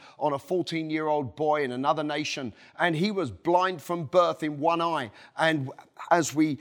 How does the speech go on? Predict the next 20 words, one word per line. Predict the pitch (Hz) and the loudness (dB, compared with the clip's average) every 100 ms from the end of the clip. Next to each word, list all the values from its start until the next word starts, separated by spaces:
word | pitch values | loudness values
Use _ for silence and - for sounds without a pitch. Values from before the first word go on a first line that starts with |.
| - | -4
laid | 131 156 196 202 202 | 2 8 8 8 4
hands | 170 202 208 208 | 0 2 2 0
on | 175 170 | 0 2
him | 165 | 0
and | 147 | 0
we | 147 | -2
took | 147 - 220 202 | -2 -2 -2 -2
our | 190 | -2
hand | 175 190 180 | -2 -6 -4
away, | 160 170 156 135 - - - | 0 4 4 2 -6 -20 0
God | 226 214 208 - - | 6 8 8 6 -2
had | 190 165 113 | -4 -4 2
given | 190 185 | 2 2
him | 165 147 | 0 -2
sight | - - - 208 156 - - - | -2 -2 2 2 2 -4 -12 0
in | 180 170 | 2 2
that | 165 - 123 | -2 -4 -4
blind | 175 175 160 160 151 - | 0 0 0 -2 -2 0
eye | 156 139 120 - _ _ - | 0 0 -2 -12 _ _ 4
instantaneously. | 240 208 - 185 175 - 170 156 151 131 - 131 110 | 6 6 2 -2 -2 -2 0 0 -2 -4 -4 -4 -4